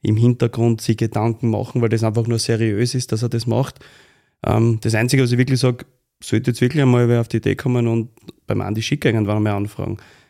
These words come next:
sag ich, das ist schon eine Personalie, da, boah, ich kenn den Andi, seit ich dreizehn Jahre alt bin, mit, mit ihm in der steirischen Landes-, äh, sch-, steirischen Auswahl zusammengespielt.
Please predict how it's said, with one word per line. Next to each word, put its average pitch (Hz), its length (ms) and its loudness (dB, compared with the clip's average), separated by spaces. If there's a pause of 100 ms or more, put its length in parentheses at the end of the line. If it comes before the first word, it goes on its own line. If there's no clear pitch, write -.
(160)
sag - 180 -4
ich, 104 80 -2
das - 180 -8
ist 113 120 0
schon 110 320 0
eine 131 100 2
Personalie, 113 720 -2
da, 110 420 -4 (120)
boah, - 160 -10 (920)
ich - 200 -20
kenn 110 160 0
den 110 120 4
Andi, 107 260 0
seit 107 240 -4
ich 104 80 -4
dreizehn 101 340 -4
Jahre 101 120 -2
alt 107 120 -6
bin, 101 180 -4
mit, 101 160 -6
mit 104 100 -4
ihm 101 140 -4
in 104 100 -4
der 104 200 -6
steirischen 104 480 -4
Landes-, 104 360 -4
äh, 101 400 -4
sch-, - 200 -10
steirischen 104 360 -4
Auswahl 113 280 -2
zusammengespielt. 107 520 -8